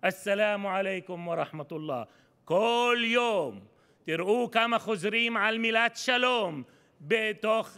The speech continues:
העשרים וארבע שעות. מדוע כל ההתעניינות האלוהית הזאת בשלום? הסיבה לכך היא שהעולם הזה הוא מקום מבחן והתרוממות מוסרית ורוחנית.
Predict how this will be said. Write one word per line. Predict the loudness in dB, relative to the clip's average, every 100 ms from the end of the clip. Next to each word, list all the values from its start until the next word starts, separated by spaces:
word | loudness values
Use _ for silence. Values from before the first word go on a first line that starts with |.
| -6
העשרים | -4 -4 -4 -4 -2
וארבע | 0 2 0 -2 -2
שעות. | -2 -2 -2 -6 -16 _ _ -8
מדוע | -4 0 2 4 2 -4 -14 _ -2
כל | 2 4
ההתעניינות | 4 2 0 -2 -2 -2 -2 0
האלוהית | 0 2 0 0 -2
הזאת | -2 -2 -4
בשלום? | -6 -4 0 2 2 0 -8 -20 _ _ -20 -2
הסיבה | -2 -2 -4 0 2 2
לכך | -2 0 0 0 -4
היא | -4 -2 -4 -10 _ _
שהעולם | -6 0 0 2 0 2 2 2 0
הזה | -2 -2 -2 -2 -4 -10 -20 _ _
הוא | 0 0
מקום | 0 -2 -2 -2 -2 -2
מבחן | -4 -6 -2 0 0 -4 -4
והתרוממות | -4 -4 -4 -6 -4 -4 -4 -4 -6
מוסרית | -8 -6 -2 -2 -2 -4 -8
ורוחנית. | -6 -6 -6 -6 -6 -8 -14 _